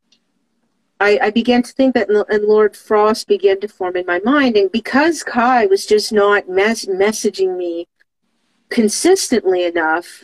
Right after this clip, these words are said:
like I said, he'd pop in every three months or every week or so and just, you know, be very vague with his philosophy and then pop right out. I, I even had trouble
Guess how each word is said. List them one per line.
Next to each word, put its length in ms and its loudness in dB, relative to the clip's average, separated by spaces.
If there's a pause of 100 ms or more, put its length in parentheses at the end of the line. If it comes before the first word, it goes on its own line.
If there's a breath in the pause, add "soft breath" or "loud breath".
(120)
like 180 0
I 60 2
said, 220 -2
he'd 200 -6
pop 340 0
in 400 2 (760)
every 260 0
three 240 0
months 680 -2 (100)
or 180 0
every 280 2
week 240 2
or 80 0
so 280 2
and 120 0
just, 240 -2 (140)
you 160 0
know, 80 4
be 160 -4
very 320 2
vague 360 2
with 140 0
his 200 -2
philosophy 640 -2
and 80 -2
then 180 -6
pop 300 -2
right 220 0
out. 380 0 (1040)
I, 180 2
I 160 0
even 280 2
had 220 -2
trouble 680 2